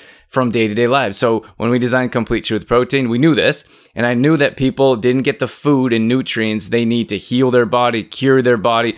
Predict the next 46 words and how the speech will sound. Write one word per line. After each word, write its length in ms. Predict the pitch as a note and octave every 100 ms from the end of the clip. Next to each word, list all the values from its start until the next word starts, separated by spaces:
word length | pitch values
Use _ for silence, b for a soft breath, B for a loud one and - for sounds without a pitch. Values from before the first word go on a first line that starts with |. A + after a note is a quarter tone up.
| B B
have 260 | A#2+ A#2
more 180 | A#2+ A#2
energy, 480 | A2 C3+ C3 G#2+ A2+
improve 320 | G2 A2 G2
digestion. 720 | G2 G2 A2 C3+ B2+ C3+ B2+ B B B
So 160 | C3
I 120 | B2+
thought, 340 | A#2 C3 B2 - _
how 180 | A2+ B2
can 220 | B2+ C#3
we 100 | C#3
make 280 | B2 A2+ A2
this 180 | A2 -
easier? 480 | B2+ A2+ F2+ F2+ - b b -
How 80 | B2
can 160 | C#3
we 100 | C#3
put 200 | B2+ B2+
this 180 | A#2+ G#2
in 160 | G#2+ G#2
together 500 | B2+ A#2 A2+ A#2 - B B
in 240 | A2+ A2
one 260 | G#2+ C3+ C3+
serving 600 | - C#3 C3 A#2 G#2+ G#2 b b
so 220 | - A2+
everyone 380 | B2 C3 B2+ A#2+
gets 360 | A#2 A#2 - - -
everything 340 | B2+ C3 C#3
they 100 | C3+
need 140 | B2
in 120 | A#2 A2
one 200 | B2 A2+
meal? 180 | F#2 - -
The 80 |
truth 360 | C3+ - F3 F#3+
of 120 | F3+
the 80 | D3
matter 420 | C3+ B2+ A2+ G#2+
is, 240 | A2+ A2+ -
or 140 | A2+
the 80 | A#2
fact 380 | - A#2 A#2 B2+
of 60 |
the 60 | B2+
matter 340 | B2+ B2 A2+
is, 220 | A2+ G#2+